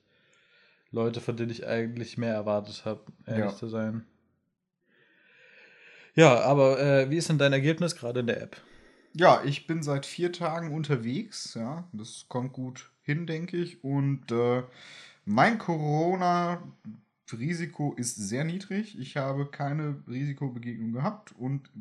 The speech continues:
Speaker 2: aktualisiert wurde der ganze Spaß gestern um fünfzehn Uhr.
Speaker 1: Edel.
Speaker 2: Wie
Speaker 1: Bei
Speaker 2: sieht's
Speaker 1: mir
Speaker 2: bei
Speaker 1: sieht's
Speaker 2: dir aus?
Speaker 1: genauso aus, seit vier Tagen aktiv und, äh, immer noch grün.
Speaker 2: Jawohl.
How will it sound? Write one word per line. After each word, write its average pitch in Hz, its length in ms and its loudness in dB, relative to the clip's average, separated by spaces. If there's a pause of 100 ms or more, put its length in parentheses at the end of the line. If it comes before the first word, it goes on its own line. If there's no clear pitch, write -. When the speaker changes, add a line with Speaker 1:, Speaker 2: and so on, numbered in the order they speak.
Speaker 2:
aktualisiert 113 720 -8
wurde 101 160 -6
der 98 100 -4
ganze 104 280 -8
Spaß - 420 -10
gestern 101 360 -8
um 92 320 -10
fünfzehn 101 560 -12
Uhr. 87 140 -12 (1080)
Speaker 1:
Edel. 101 380 -2
Speaker 2:
Wie 101 100 -2
Speaker 1:
Bei 110 60 2
Speaker 2:
sieht's 120 100 4
Speaker 1:
mir 131 80 2
Speaker 2:
bei 127 40 0
Speaker 1:
sieht's 107 220 2
Speaker 2:
dir 110 120 0
aus? 107 300 -4 (140)
Speaker 1:
genauso 120 440 2
aus, 117 220 0
seit 120 160 -6
vier 123 200 2
Tagen 117 300 -2
aktiv 127 580 -4
und, 113 380 -4
äh, 110 260 -2
immer 117 240 -2
noch 113 220 -2 (400)
grün. 98 400 0 (560)
Speaker 2:
Jawohl. 87 400 -6